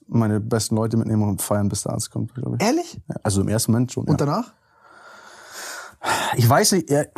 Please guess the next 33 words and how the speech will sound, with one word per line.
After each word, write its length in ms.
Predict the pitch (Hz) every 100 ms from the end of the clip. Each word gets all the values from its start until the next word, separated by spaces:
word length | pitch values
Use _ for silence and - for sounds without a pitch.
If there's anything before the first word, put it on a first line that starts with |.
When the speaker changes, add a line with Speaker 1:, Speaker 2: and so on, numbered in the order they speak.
| - -
Speaker 1:
ich 160 | 131 143
ehrlicherweise, 480 | 175 165 151 151
ich 60 | 131
weiß 180 | 151 156
nicht, 80 | 147
ob 100 | 139
ich 60 |
viel 200 | - 135
anders 240 | 127 156 151
machen 200 | 135 131
würde 180 | 127
wie 80 | 117
jetzt, 220 | 120 151
außer 260 | - 131 127
dass 180 | 117 113
ich 80 | 110
vielleicht 640 | 110 110 107 - - - -
halt 220 | - 113 123
mir 160 | 113
noch 80 | 110
ein 60 | 104
bisschen 260 | 113 110
mehr 400 | 107 104 104 104 - _ -
Freizeit 480 | - 107 - 107
gönnen 180 | 110 104
würde 220 | 104 101 101
oder 100 | 101
so. 240 | 107 107
Aber 160 | - 110
ich 80 | -
glaube, 240 | 123 123
so 100 | 117
diese, 360 | 117 117 123